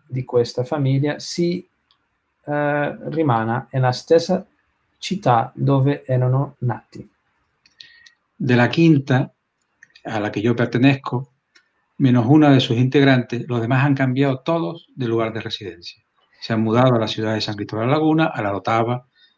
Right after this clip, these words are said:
Speaker 2: eh, mi lugar de residencia, a Granadilla de Abona, que es el sur de la isla de Tenerife, y la, y una cuarta, bueno, este lo digo al final.
Speaker 1: <laughs> Della quinta generazione,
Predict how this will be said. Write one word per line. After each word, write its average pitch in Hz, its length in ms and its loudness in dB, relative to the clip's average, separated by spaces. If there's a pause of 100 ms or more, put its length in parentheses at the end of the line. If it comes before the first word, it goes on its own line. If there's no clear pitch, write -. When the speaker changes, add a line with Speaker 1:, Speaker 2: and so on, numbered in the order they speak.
(140)
Speaker 2:
eh, 95 240 -6
mi 101 120 -4
lugar 104 260 -2
de 101 140 -6
residencia, 143 760 2 (380)
a 113 100 -4
Granadilla 110 460 0
de 104 80 0
Abona, 131 360 6
que - 100 -2
es 101 60 -4
el 101 60 -6
sur 113 240 -2
de 101 80 -6
la 95 80 -2
isla 101 140 -2
de 120 40 -2
Tenerife, 147 600 0
y 165 120 -2
la, 170 260 0
y 147 120 0
una 156 220 4
cuarta, 139 420 4 (360)
bueno, 90 280 -6 (160)
este 143 240 0
lo 113 80 0
digo 98 160 -4
al 90 60 -4
final. - 260 -8 (240)
Speaker 1:
<laughs> 139 600 -2 (400)
Della 139 260 4
quinta 185 240 6
generazione, 139 1000 4